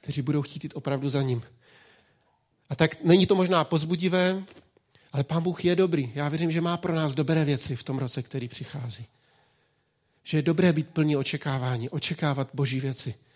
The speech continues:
Ale musím upřímně vám říct to, co prožívám pro ten rok, který je před námi. Že to nebude snadné,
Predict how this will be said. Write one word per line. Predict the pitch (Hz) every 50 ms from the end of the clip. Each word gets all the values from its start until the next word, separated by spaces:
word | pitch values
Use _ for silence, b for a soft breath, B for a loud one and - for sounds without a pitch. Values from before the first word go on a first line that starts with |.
| b b b b b b b b b b b b b b b _ _ _ _ _ _ _
Ale | 143 135 135 135
musím | 139 147 143 - 180
upřímně | 156 170 160 - - 196 180 185 180
vám | 175 175 175 160
říct | 165 151
to, | - 185
co | - -
prožívám | 156 - 170 175 175 170 196 180 175 165 160
pro | 156 160 160
ten | - 156 156
rok, | 156 151 156
který | - - 135 139
je | 139 127
před | - - 139 113
námi. | 131 127 127 123 127 123 - - _ b b b b b b b b b b
Že | b -
to | 113 135
nebude | 139 143 131 151 151 156
snadné, | 151 - 151 143 135 139 143 143 143 143 160 156